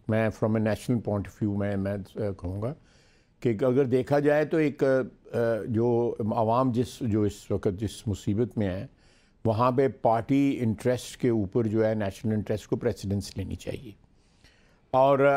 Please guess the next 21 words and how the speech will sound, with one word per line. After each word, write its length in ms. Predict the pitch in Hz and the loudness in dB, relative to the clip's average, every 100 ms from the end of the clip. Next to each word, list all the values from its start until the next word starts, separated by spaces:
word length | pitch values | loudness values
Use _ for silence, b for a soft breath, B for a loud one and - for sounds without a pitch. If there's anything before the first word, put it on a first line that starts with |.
| - - | 2 0
अगर 300 | 127 139 147 | 4 6 4
कोई, 520 | 110 143 147 147 151 | 2 2 4 4 2
अ, 200 | 143 131 117 | 0 0 2
कोई 360 | 131 135 135 131 | 2 4 4 2
शख्स 540 | - 127 - - - 131 | 0 0 0 -10 -6 0
या 180 | 123 | 2
कोई 240 | 117 123 113 | 2 2 2
पार्टी, 580 | 123 113 107 123 110 101 | 2 2 2 0 -2 -4
अ, 40 | 175 110 107 104 107 117 | -4 -2 -2 -2 -6 -10
म-, 540 | 104 113 107 101 110 - - - - | -10 -6 -4 -4 -8 -16 -16 -8 -4
अ, 160 | 117 143 113 - - | -4 -6 -10 -6 0
समेत 300 | 127 135 113 | 2 2 0
हमारे, 380 | 101 95 117 - b b b 175 - | -4 -4 -6 -8 b b b -16 0
हम 200 | 127 139 | 2 4
अपने 400 | 117 143 156 151 | 2 4 4 4
इंटरेस्ट 440 | 135 117 135 - | 2 2 2 0
को 160 | - 139 | 0 0
जो 160 | 120 123 | 4 6
है 180 | 127 | 6
वो, 380 | 123 120 120 | 4 2 2
अ, 40 | 117 | 2